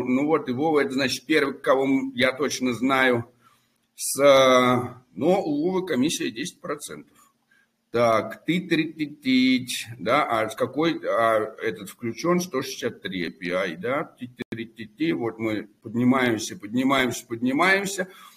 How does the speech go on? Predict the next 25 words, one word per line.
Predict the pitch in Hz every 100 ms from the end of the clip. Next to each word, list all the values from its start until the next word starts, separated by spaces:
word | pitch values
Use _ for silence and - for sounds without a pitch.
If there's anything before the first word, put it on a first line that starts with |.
| _ _ -
и | 135
получается, | 131 135 135 139 160 165 135
а | 117
здесь | 117 143
кого, | 143 139 147 123 -
а, | 143 143 113 92 -
а, | 170 139
конечно, | 110 143 123
у | 107
него | 113
просто | 110 113 - 120
рестейк | 113 - 107 104
не, | 104
не | 104 104
включен, | 98 104 90 - 92
вот, | 110 165 131
да, | 139 147
и | -
мы, | 127 156
значит, | 151 147 - _ - _ _
видим, | 135 147 151
у | 139
кого | 143 139 170
подключен | - - 156 - - 180 190 - 156 143 135
рестейк | 120 120 - - 151 175 208 -